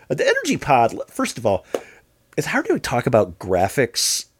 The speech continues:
on an audio podcast because you have to use metaphor or whatever. You try to describe this stuff as best as you can.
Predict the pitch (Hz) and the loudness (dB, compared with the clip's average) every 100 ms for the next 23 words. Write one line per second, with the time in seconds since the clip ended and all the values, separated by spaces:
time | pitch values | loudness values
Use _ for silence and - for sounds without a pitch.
0 | - 107 92 - 98 110 117 113 - - | -6 -2 -2 -2 0 2 2 0 -2 -8
1 | 101 120 180 160 156 - 113 117 104 98 | -8 -4 0 2 2 -2 -4 0 0 -2
2 | - 139 131 170 - 131 107 87 92 98 | -6 -4 2 0 0 -4 -4 -2 -2 -2
3 | - 87 87 87 85 85 85 92 90 - | -2 -4 -2 -2 -2 -2 -2 -2 -4 -6
4 | - - - - 226 151 90 - - 104 | -16 -16 -10 0 2 2 0 -4 -2 2
5 | 98 92 92 - - 95 85 101 78 78 | 2 2 0 -2 0 -2 -2 -6 -8 -2
6 | 110 - 78 82 98 92 | -2 -2 -12 -6 -2 -2